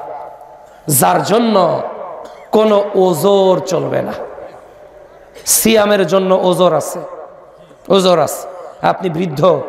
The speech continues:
সিয়াম পালন করতে পারেন না, আপনার এই ওজরকে আল্লাহ কবুল করবেন।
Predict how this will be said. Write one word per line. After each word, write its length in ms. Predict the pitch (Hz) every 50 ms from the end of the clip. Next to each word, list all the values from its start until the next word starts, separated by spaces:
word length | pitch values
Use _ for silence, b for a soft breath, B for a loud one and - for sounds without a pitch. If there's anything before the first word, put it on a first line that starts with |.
| - - - - -
সিয়াম 340 | - - - 208 208 190 185 165
পালন 220 | 180 180 175 175
করতে 220 | 170 180 - - 170
পারেন 260 | 160 160 156 156 156
না, 180 | 151 143 135 - - B B B B B
আপনার 340 | 160 165 - 190 190 180
এই 100 | 180 180
ওজরকে 380 | 170 170 156 170 190 175 180 180
আল্লাহ 180 | 170 160 160 156 -
কবুল 240 | 180 165 160 151 143
করবেন। 340 | - 147 135 127 135 -